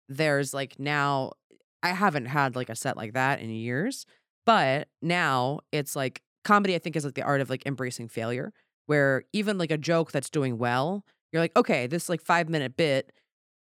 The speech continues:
the, there's, like, three or four moments in it that didn't hit as hard as the, as the rest of it.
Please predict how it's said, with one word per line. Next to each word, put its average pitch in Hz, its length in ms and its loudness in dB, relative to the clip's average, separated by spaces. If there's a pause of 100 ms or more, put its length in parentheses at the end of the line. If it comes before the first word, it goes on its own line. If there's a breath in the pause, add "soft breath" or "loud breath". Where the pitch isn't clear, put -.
(160)
the, 147 80 -4 (180)
there's, 165 160 6
like, 156 120 0
three 262 640 4 (640)
or 202 120 4
four 240 220 4
moments 202 420 4
in 160 140 4
it 147 200 -2
that 143 240 0
didn't 160 220 0
hit 160 220 2
as 147 120 -2
hard 147 260 2
as 127 60 -8
the, 135 180 -4
as 139 140 -2
the 131 80 -6
rest 120 260 -2
of - 100 -16
it. - 80 -16